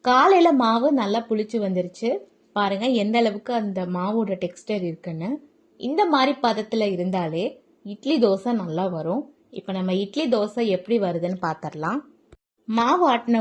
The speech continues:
உடனே இட்லி தான் நல்லா வரும், தோசை வந்து வராது, அடுத்த நாள் தான் நல்லா வரும். இது ரெண்டுமே எப்படி வருதுன்னு நான் உங்களுக்கு இப்ப காட்டுறேன். இட்லி ஊத்தி எடுத்தாச்சு. பாருங்க இட்லி எந்த அளவுக்கு சாஃப்டா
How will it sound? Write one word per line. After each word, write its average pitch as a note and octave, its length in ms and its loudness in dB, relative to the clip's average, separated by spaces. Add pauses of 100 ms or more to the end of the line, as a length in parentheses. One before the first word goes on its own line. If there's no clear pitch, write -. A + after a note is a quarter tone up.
உடனே F#3+ 280 0 (320)
இட்லி A#3 280 0
தான் A#3+ 200 0
நல்லா G3 280 0
வரும், F#3+ 260 -2 (280)
தோசை A3+ 340 0
வந்து F#3 240 -2
வராது, F3 320 -4 (200)
அடுத்த F#3 260 -6
நாள் F#3+ 200 -4
தான் F#3 140 -4
நல்லா E3 260 -6
வரும். F3 240 -2 (460)
இது G3 160 -2
ரெண்டுமே C#4 320 -2 (100)
எப்படி A#3 280 0
வருதுன்னு F#3+ 360 0
நான் F#3+ 140 -4
உங்களுக்கு E3+ 300 -6
இப்ப E3+ 200 -14
காட்டுறேன். E3 420 -6 (680)
இட்லி E4 280 4
ஊத்தி B3+ 280 -2
எடுத்தாச்சு. G3 540 -6 (400)
பாருங்க F3+ 320 -2 (180)
இட்லி A#3+ 260 -4 (100)
எந்த G#3 200 -4
அளவுக்கு G#3 340 -4 (100)
சாஃப்டா G3 540 -6